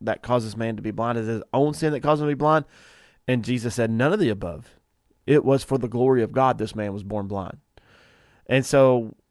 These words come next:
we've gotta be careful to try to f-, think we've figured this whole thing out. I think God's heart, just like he wills all men to be saved, that's his will. He wants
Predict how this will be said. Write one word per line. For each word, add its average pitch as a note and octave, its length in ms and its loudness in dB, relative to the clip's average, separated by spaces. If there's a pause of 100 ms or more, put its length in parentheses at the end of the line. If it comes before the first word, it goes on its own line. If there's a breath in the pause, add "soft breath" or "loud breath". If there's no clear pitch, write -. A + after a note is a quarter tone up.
(120)
we've D#3+ 280 2
gotta F3 180 4
be D3 100 0
careful B2+ 340 0
to A#2 60 -4
try B2 160 -2
to A#2 40 0
f-, - 220 -12 (220)
think C3 220 -6
we've A#2+ 160 -4
figured A#2+ 320 -6
this G#2+ 160 -10
whole G#2+ 160 -6
thing G#2 280 -8
out. F#2 200 -8 (100)
I B2+ 120 0
think C#3+ 260 -4
God's A#2 280 -4
heart, D3+ 560 0 (460 soft breath)
just C#3+ 220 -2
like B2+ 200 0
he C3+ 140 -4
wills C3+ 480 4
all B2+ 220 4
men B2 200 -2
to A#2+ 100 -8
be A#2 140 -4
saved, C3 460 -2 (400)
that's - 220 4
his A#2 180 -2
will. B2 260 4
He C3 120 0
wants B2 260 0